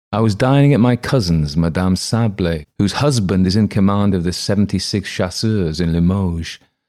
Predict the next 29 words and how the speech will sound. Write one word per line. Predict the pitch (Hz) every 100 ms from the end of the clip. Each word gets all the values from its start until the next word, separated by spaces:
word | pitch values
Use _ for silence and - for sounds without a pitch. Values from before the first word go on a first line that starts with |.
| _
I | 123
was | 127 110
there | 147 151
as | 135
a |
guest | 120 101 90 -
along | 90 87
with | 85 -
two | 98
young | 85 82 78
women, | 90 85 82 82
one | 98 107
of | 78
whom | 85 80
had | 80
married | 90 85 85
a | 82
doctor, | 101 - - - 71
Doctor | 71 73 80
Parent, | - 90 78 73 69 - _ _ _ -
who | 107
spends | - 107 92
much | 117 120
of | 107
his | 101 -
time | 85 76 80
studying | - 87 90 90 90
nervous | 98 110 98 95
illnesses | 78 71 - 67 62